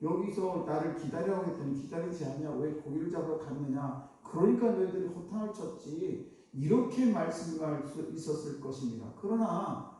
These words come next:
예수님께서는 그 제자를 만났을 때 오히려 그들을 위로하고 그들의 사정을 다 알기 때문에 "너희들이 고기 있느냐?"라고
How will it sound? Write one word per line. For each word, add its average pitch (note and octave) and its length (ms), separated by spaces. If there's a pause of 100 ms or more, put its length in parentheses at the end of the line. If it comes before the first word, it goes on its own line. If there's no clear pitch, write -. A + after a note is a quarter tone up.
(160)
예수님께서는 G#3+ 840
그 F3 200
제자를 D3 460
만났을 C3+ 540
때 - 80
오히려 F#3+ 760 (140)
그들을 A3+ 500
위로하고 G3+ 960
그들의 A3 380
사정을 G#3 560
다 C3 140
알기 - 340
때문에 D3 720
"너희들이 E3 500
고기 D3+ 220
있느냐?"라고 D#3 960